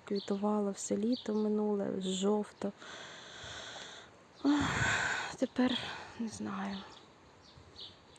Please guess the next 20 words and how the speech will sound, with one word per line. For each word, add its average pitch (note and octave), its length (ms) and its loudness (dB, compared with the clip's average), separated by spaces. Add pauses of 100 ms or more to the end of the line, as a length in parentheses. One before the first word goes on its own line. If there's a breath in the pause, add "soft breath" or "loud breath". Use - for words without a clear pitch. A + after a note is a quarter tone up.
що - 220 -4
їй G3+ 140 2
робить. G#3 640 2
І - 20 -2
бачу, A3 280 0
що - 160 -2
в G#3 40 4
мене G3+ 220 4
не G3+ 160 6
одна G3 260 4
така F#3+ 280 -4
троянда. A#3+ 800 2 (720 loud breath)
Навпроти, A3+ 600 2
от - 180 -2
саме G#3+ 360 0
жовті. G3+ 680 0 (300)
Жовті G#3 380 0
троянди, A3 540 2
вони G#3 300 0
чомусь G3+ 680 -4